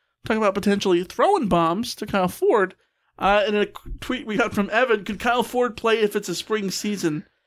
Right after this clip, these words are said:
That would be huge. We know he's coming off of a second A C L tear." Um, that's a good question. I think that it's certainly possible. You'd be looking at, like, a, what, what would that be? Like, a ten-month timeline for him? I, I think that's possible.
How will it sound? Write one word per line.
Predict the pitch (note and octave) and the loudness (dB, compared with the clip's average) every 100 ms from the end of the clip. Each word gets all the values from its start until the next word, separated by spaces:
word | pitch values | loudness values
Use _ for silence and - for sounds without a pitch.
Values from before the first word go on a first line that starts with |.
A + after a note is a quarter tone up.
| _ _ | _ _
That | - F#3 | 0 0
would | F3+ | 2
be | F3 | 0
huge. | E3 G3 E3+ | 0 0 0
We | E3 | 2
know | D#3+ D#3+ | 2 2
he's | D#3 | 0
coming | - D#3+ D#3+ | 0 0 0
off | D#3 | -2
of | E3 | -2
a | D#3+ | -4
second | - D#3 D#3+ D3 _ _ _ - | -2 -4 -4 -8 _ _ _ -4
A | F#3 | -2
C | E3+ - D#3 | 0 2 2
L | F#3 | 2
tear." | F#3+ D3 A2 - _ _ _ _ - | -2 -6 -6 -10 _ _ _ _ 0
Um, | E3+ F3+ | 2 4
that's | G3+ B3+ | 2 2
a | |
good | G#3+ G3+ | -4 -2
question. | E3+ F#3 - C#3 | 0 0 0 0
I | D#3+ | 0
think | A3 G#3+ | 0 0
that | F3 - _ _ - | -2 -2 _ _ -4
it's | F#3+ - _ _ | -4 -4 _ _
certainly | - - G3+ G3 F#3+ | -8 0 0 0 -2
possible. | F3 - G#3 G#3+ G#3 G3+ B3 - | -2 -2 -2 -2 -2 -2 -2 -2
You'd | F#3 F3+ | -2 0
be | F#3+ F#3+ | 2 2
looking | F#3+ F#3 | 2 0
at, | F3 E3+ | 0 0
like, | E3 E3 | -2 2
a, | D#3 D#3 - _ _ _ _ _ _ _ _ _ _ G#3 C4 | 0 0 -4 _ _ _ _ _ _ _ _ _ _ -20 -8
what, | G3 G3 G#3+ G3 F3 | -6 -6 -2 0 2
what | F#3+ | 4
would | F3 | 4
that | E3+ | 2
be? | E3 | 0
Like, | D#3 D3+ | 0 -2
a | D3 - - | -6 -8 -4
ten-month | F#3+ F3+ F#3+ G3+ - | -2 0 0 -2 -6
timeline | - F#3+ G3 G#3 A#3 | -4 -2 0 0 -2
for | A3+ A3 | -2 0
him? | B3 E4 | 2 0
I, | E4+ G#3 A3 | 2 2 2
I | |
think | D4+ | 2
that's | D#4+ - | 0 -2
possible. | G3 A#3 F#3 G#3 C#4+ E4+ | -2 0 -2 -2 -2 -4